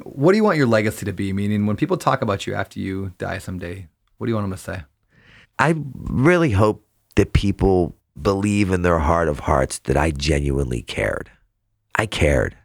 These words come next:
Speaker 2: I care. I really do. I care about humanity. I care about the outcome of people's decisions that will create their future. Like, I care.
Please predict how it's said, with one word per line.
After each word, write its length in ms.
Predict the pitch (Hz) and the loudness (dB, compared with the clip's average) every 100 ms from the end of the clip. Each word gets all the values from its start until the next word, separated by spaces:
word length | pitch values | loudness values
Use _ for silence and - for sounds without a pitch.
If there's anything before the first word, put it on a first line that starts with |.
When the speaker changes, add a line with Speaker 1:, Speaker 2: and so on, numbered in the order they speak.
| _ _ | _ _
Speaker 2:
I 140 | - 98 | -2 -2
care. 480 | - - 65 69 - _ _ _ - | -2 0 2 0 -8 _ _ _ -2
I 80 | 90 | 0
really 380 | 87 95 85 76 | 4 4 4 2
do. 400 | 65 64 50 - _ | 2 0 -2 -8 _
I 120 | 78 76 | 0 0
care 580 | - 87 87 92 95 - - | 0 2 4 4 0 -2 0
about 540 | 80 76 76 73 - - - - _ - | 2 2 2 2 -2 -6 -20 -20 _ -8
humanity. 840 | - 92 85 85 95 107 123 110 _ _ _ _ | 0 4 4 2 2 2 2 -2 _ _ _ _
I 80 | - | -10
care 380 | - - 82 87 | -4 2 4 4
about 480 | 82 78 76 71 - _ _ _ _ _ | 2 2 2 2 -2 _ _ _ _ _
the 300 | - 98 87 | -2 0 2
outcome 720 | 65 82 - - 90 101 127 - _ _ _ | 2 -2 -2 0 2 2 -4 -10 _ _ _
of 220 | 85 80 - | -2 0 0
people's 720 | 98 - 90 87 78 - - _ _ | 0 4 2 2 -2 -8 -16 _ _
decisions 880 | 85 - 87 85 95 101 104 - - - _ _ _ | -2 2 2 2 0 -2 -6 -10 -16 -20 _ _ _
that 140 | 92 | 0
will 120 | 85 90 | 2 0
create 440 | - 85 87 87 | 2 4 2 2
their 120 | 82 | 0
future. 640 | - 82 82 98 101 101 - _ _ _ _ _ _ | 2 -2 2 2 2 0 -6 _ _ _ _ _ _
Like, 140 | - 98 | 0 2
I 100 | 98 | 0
care. 500 | - 87 64 50 | 2 2 2 -2